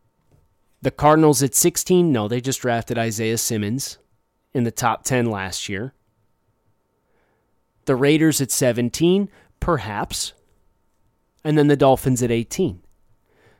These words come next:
You got a couple hurdles to clear. Denver, I think, is a serious one. I think the Giants are kind of a sleeper one. I think the Patriots are a hurdle to clear, and the Raiders are a hurdle to clear. So you need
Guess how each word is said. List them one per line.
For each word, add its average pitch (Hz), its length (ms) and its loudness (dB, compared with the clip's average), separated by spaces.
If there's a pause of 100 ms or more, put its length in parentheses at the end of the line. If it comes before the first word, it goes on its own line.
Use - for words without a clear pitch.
(560)
You 160 140 2
got 214 140 6
a 208 40 -4
couple 196 280 0
hurdles 143 460 2
to - 80 -4
clear. 135 420 -4 (240)
Denver, 131 360 2
I 143 100 4
think, 147 220 -2
is 143 120 -2
a 139 60 -2
serious 117 500 -2
one. 110 160 -4
I 135 100 -2
think 156 220 -2
the 147 80 -2
Giants 131 480 0
are 143 60 -10
kind 135 200 -4
of 131 80 -4
a 135 60 -2
sleeper 123 520 -4
one. 101 420 -6 (1600)
I 127 80 -4
think 131 160 -2
the - 80 -8
Patriots 147 540 0
are 139 80 2
a 127 40 -2
hurdle 139 260 2
to 135 60 -2
clear, 135 300 0 (220)
and 143 100 2
the 135 60 4
Raiders 131 340 2
are 107 120 -6
a 98 40 -8
hurdle 98 260 -8
to 92 60 -16
clear. - 300 -20 (420)
So - 140 -4
you 135 220 2
need 156 320 4